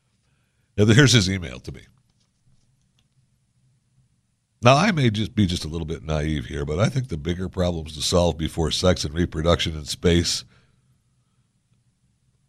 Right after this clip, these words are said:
the bigger problems to solve before sex and reproduction in space moves to the top of the list. I think getting nasa running again,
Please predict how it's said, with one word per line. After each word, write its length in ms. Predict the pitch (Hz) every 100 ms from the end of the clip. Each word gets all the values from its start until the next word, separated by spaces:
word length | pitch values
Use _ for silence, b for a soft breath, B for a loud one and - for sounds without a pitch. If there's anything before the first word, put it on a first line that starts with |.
| _ _ _ _ _ _
the 60 | 82
bigger 520 | 82 131 131 147 - - _ _
problems 460 | 110 95 98 101
to 120 | - -
solve 360 | - 78 65
before 300 | 87 - 87
sex 320 | - 110 -
and 140 | 85 82
reproduction 640 | 110 120 101 85 - 80 -
in 200 | 123 139
space 440 | - 82 76 78
moves 300 | 87 120 101
to 80 | 92
the 100 | 82
top 300 | - 123 127
of 60 | 92
the 80 |
list. 400 | 78 78 71 - - _ _ _ _ _ _ _ _ _ _ _ _ _ -
I 120 | 151
think 180 | 143 123
getting 280 | 120 110
nasa 400 | 104 104 - 98
running 280 | 95 107 113
again, 380 | 110 107 113 117